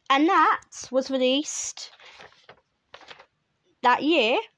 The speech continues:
on vinyl seven inch and cassette only. And it's single-sided. And now, in October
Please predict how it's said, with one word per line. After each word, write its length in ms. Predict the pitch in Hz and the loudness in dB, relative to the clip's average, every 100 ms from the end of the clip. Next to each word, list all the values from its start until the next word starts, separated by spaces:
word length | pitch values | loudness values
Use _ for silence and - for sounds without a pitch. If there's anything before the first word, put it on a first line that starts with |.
| - | -2
on 180 | 247 | 0
vinyl 520 | 247 262 330 339 330 311 | 0 4 4 6 4 2
seven 320 | - 349 254 | 0 0 0
inch 220 | 226 - | -2 -4
and 120 | 262 247 | -4 -4
cassette 580 | 262 - 240 185 - - - | -8 -6 -2 -2 -4 -6 0
only. 680 | 240 233 220 175 156 143 - _ _ _ _ _ _ _ _ _ _ _ - - - - _ - | 2 2 0 -4 -6 -10 -18 _ _ _ _ _ _ _ _ _ _ _ -20 -20 -20 -20 _ -2
And 320 | 226 202 214 - _ - | 2 2 0 -4 _ -4
it's 200 | 233 - | -4 -2
single-sided. 1080 | 233 196 185 - - 233 208 185 156 156 - _ - - - _ _ - - _ _ _ _ _ _ _ _ _ _ - - _ _ _ - - - - - | -4 -4 -6 -8 0 2 2 0 -6 -12 -18 _ -20 -20 -20 _ _ -20 -20 _ _ _ _ _ _ _ _ _ _ -20 -20 _ _ _ -20 -20 -20 -20 -4
And 240 | 254 269 320 | 0 4 4
now, 300 | 339 269 330 508 - _ _ _ _ _ _ _ _ | 4 6 6 4 0 _ _ _ _ _ _ _ _
in 160 | - 349 | 0 2
October 800 | 359 - - 370 392 302 277 294 | 2 0 2 4 4 4 6 6